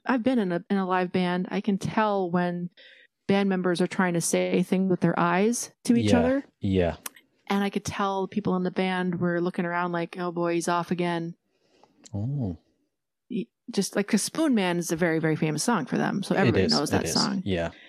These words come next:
Speaker 1: And he just wasn't quite on with his timing.
Speaker 2: Jeez.
Speaker 1: But his singing was still great.
Speaker 2: Yeah. I, um,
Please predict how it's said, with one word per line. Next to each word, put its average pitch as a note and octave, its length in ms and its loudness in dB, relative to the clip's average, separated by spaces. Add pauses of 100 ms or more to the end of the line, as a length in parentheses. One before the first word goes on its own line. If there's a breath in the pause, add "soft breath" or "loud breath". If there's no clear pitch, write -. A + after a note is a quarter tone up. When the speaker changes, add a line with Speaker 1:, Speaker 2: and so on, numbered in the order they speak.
(460 loud breath)
Speaker 1:
And F#3 180 2
he F3+ 160 4
just - 320 0
wasn't E3+ 320 2
quite E3 280 2
on E3 400 2
with E3+ 120 2
his D#3 140 0
timing. F#3 500 2 (640)
Speaker 2:
Jeez. E3 640 -8 (600 soft breath)
Speaker 1:
But E3 220 0
his - 200 -2
singing F#3 340 0
was D#3 120 0
still - 180 -2
great. - 340 -6 (380)
Speaker 2:
Yeah. F2 340 2 (1300 loud breath)
I, G#2 200 6
um, G2+ 380 6